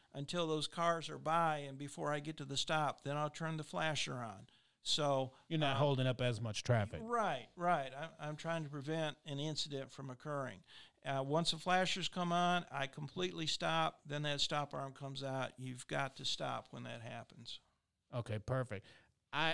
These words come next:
Speaker 2: I, I take it to heart because, you know, I've had children growing up and I have grandchildren that are riding buses right now. And I know the importance of being safe around these drivers, these bus drivers and these buses.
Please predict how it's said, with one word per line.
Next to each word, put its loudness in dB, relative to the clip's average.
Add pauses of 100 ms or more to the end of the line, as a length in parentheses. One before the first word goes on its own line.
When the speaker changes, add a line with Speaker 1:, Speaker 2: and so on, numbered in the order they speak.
Speaker 2:
I, 0
I 0
take 0
it -8
to -4
heart -2
because, -8
you -6
know, -6
I've -6
had -4
children -4
growing -4
up -8
and -6
I -4
have -4
grandchildren -4
that -4
are -2
riding 0
buses -4
right -8
now. -8
And -8
I -8
know 0
the -2
importance -4
of -8
being -2
safe -4
around -2
these -4
drivers, -2
these -4
bus -4
drivers -4
and -4
these -6
buses. -4